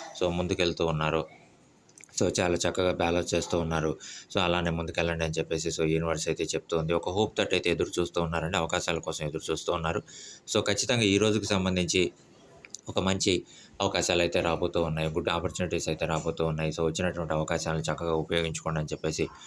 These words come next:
so యూనివర్స్ అయితే మనకి, so చెప్తూ ఉందండి. So ఖచ్చితంగా ముఖ్యంగా స్పిరిచువాలిటీ విషయాల్లో, so ఖచ్చితంగా దైవ దర్శనాలు అయితే ఉండేటువంటి అవకాశం అయితే ఉంటుంది.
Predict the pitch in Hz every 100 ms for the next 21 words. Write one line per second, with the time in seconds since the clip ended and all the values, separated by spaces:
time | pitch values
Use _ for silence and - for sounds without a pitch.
0 | - - - 107 95 92 90 87 87 80
1 | 82 80 80 85 76 - - - 90 82
2 | - - 90 82 80 80 95 87 82 76
3 | - 82 80 80 - - - - - -
4 | - - - - - 107 98 92 - 104
5 | 85 95 95 85 87 80 - 87 85 80
6 | 82 80 - 90 87 82 82 82 80 85
7 | 80 80 80 78 80 80 80 78 76 82
8 | - 82 78 80 78 85 80